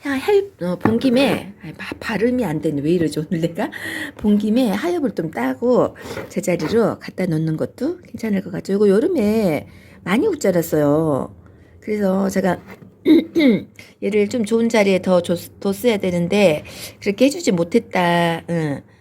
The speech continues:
그랬었던 애고 물도 하나도 안 들었죠. 지금은 너무 예쁘지 않아요? 핀셋도 안 가져오고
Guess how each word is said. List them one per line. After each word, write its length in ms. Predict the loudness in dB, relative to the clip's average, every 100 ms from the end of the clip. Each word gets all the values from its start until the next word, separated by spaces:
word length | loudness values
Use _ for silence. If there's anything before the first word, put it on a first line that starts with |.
| _ -14
그랬었던 560 | -8 -6 -6 -4 -4
애고 500 | -4 -2 2 2 2 -6 -20 -12
물도 220 | -2 0 -2
하나도 420 | -4 -6 -6 -4
안 140 | -4
들었죠. 800 | 0 -2 -2 -6 -4 -2 -4 -6 -12 _ -20 -20 -20 -14
지금은 640 | -6 2 2 4 2 0 -6 -18
너무 300 | -10 -4 0
예쁘지 320 | -2 -4 -10 -6
않아요? 520 | -4 -2 0 -2 -4 -20 _ _ _ _ _ _ -8
핀셋도 500 | -4 -2 -4 -4 -4
안 140 | -2
가져오고 1040 | -2 -4 -2 -2 -2 -4 -2 0 -2 -4